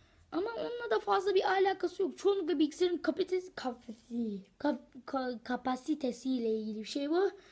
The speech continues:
Ee, Samet Özyurt yazmış bu yorumu.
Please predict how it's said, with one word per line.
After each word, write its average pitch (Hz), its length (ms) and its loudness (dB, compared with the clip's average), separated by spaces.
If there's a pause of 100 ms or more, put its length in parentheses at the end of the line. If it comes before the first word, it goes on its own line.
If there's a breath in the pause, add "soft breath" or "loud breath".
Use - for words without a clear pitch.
(560 loud breath)
Ee, 262 360 4
Samet 311 440 2 (640)
Özyurt 226 640 -2
yazmış 220 480 -6
bu 247 80 -4
yorumu. 330 540 2